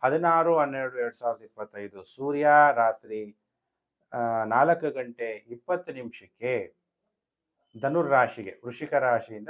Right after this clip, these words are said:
ಧನುರ್ ರಾಶಿಗೆ ಸಂಚಾರ ಆಗ್ತಾನೆ. ಹಾಗಾದ್ರೆ ಮಕರ ರಾಶಿಯವರಿಗೆ ಏನು ಫಲಾನುಫಲ ಪ್ರಾಪ್ತಿಯಾಗುತ್ತೆ?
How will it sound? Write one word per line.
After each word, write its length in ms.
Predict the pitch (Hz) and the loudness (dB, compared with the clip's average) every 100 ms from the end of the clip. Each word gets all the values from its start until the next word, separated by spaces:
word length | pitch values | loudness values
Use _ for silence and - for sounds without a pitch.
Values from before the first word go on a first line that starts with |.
| 185 117 | -8 -6
ಧನುರ್ 260 | 127 127 | -8 -4
ರಾಶಿಗೆ 420 | 113 107 104 123 | -4 -4 -8 -20
ಸಂಚಾರ 460 | 180 160 151 127 101 | -12 -12 -4 -2 -2
ಆಗ್ತಾನೆ. 420 | 87 - _ _ _ _ _ _ _ - | -4 -10 _ _ _ _ _ _ _ -2
ಹಾಗಾದ್ರೆ 240 | 170 185 | 4 4
ಮಕರ 340 | 160 139 208 214 | 4 2 4 6
ರಾಶಿಯವರಿಗೆ 760 | 196 180 175 156 139 127 135 | 6 4 2 -2 -4 -4 -6
ಏನು 280 | 127 139 175 | -2 -2 -2
ಫಲಾನುಫಲ 680 | - 117 120 120 113 107 123 | -4 -2 2 0 -2 -10 -12
ಪ್ರಾಪ್ತಿಯಾಗುತ್ತೆ? 1160 | 175 117 104 _ 101 92 87 85 98 98 92 | -6 -6 -6 _ -14 -14 -14 -16 -12 -10 -12